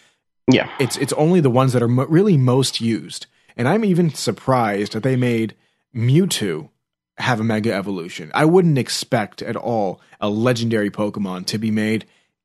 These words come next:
Speaker 2: even then more, uh, e-, uh, even then, you know, just that much stronger.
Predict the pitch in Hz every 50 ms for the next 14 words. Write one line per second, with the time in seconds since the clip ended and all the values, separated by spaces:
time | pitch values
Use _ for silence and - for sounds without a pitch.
0 | - 160 151 151 160 143 131 123 123 120 120 120 117 113 110 107 - - 117 113
1 | - - 143 - - - 120 110 101 - - - - 143 135 156 139 123 120 120
2 | 113 110 104 92 - _ _ - 123 110 104 98 92 - - - - 120 139 127
3 | 110 113 127 113 107 110 95 - - - - 107 95 82 80 - - 57 -